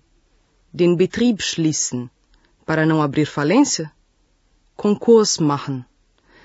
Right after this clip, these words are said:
Para o filho, a solução é reduzir as despesas com salários. Löhne. com encargos sociais, Lohnnebenkosten.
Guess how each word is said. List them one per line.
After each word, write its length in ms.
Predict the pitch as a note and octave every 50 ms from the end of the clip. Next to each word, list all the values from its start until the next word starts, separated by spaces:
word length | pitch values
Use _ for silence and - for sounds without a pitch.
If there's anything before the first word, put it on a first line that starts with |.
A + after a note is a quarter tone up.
| _ _ _ _ _ -
Para 160 | C4 C4 D4
o 20 | C#4
filho, 380 | - - - F4 F4 E4 F4+
a 20 | D#4+
solução 580 | - - E4 C4+ A#3+ - - - B3+ A#3+ A#3+
é 60 | A#3
reduzir 500 | A3+ B3+ C4+ B3+ C4 G3+ E3 E3+ G#3+ G#3+
as 160 | F#3+ F#3 E3 C#3+
despesas 680 | - B3+ B3+ - - - E3+ F3 F3 E3 G3+ G#3 -
com 160 | - D3+ D3
salários. 800 | C#3+ - - A3 A3+ G#3 F#3 E3+ D3 B2+ C3 C3 - - - - _ _ _ _ _ _ _ _ _ _ _ _ -
Löhne. 500 | F#3 G3 G3+ G3+ F#3 E3+ D3 C3+ B2+ C3 _ _ _ _ _ _ _ _ _ _ _ _ _ _ _ _ _ _ _ _ -
com 140 | - D#3 D#3+
encargos 460 | D#3 D3+ - E3 D3+ C#3 C#3 C#3 - - F3
sociais, 680 | E3+ - - C4 A3+ G3 G3 G#3+ B3 - - - - _ _ _ _ _ _ _ _ _ _ _ _ _ _ -
Lohnnebenkosten. 1120 | F#3 G3 G#3 G3 F3 D#3 D3+ D3+ C#3 B2+ C#3 C3+ - - B2+ C3 - - - - C3+ A#2+